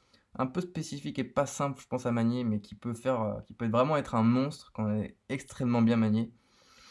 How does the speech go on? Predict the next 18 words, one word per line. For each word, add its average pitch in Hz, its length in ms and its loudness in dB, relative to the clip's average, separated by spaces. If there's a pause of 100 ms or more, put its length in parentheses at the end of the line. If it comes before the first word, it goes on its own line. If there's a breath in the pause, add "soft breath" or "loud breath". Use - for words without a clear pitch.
(680 loud breath)
Donc 202 200 12
voilà, 147 240 12
après, 147 280 4
bon, 143 180 4
on 127 240 4
verra, 135 400 10
hein, 147 240 -4
on 123 140 0
verra. 120 400 2 (220)
Euh, 107 160 -4
j'espère 127 360 0
pas 139 160 6
une 135 220 4
daube, 139 460 2 (200)
<laughs> - 400 -6
j'en 120 80 -4 (140)
ai - 20 0
marre. 131 380 2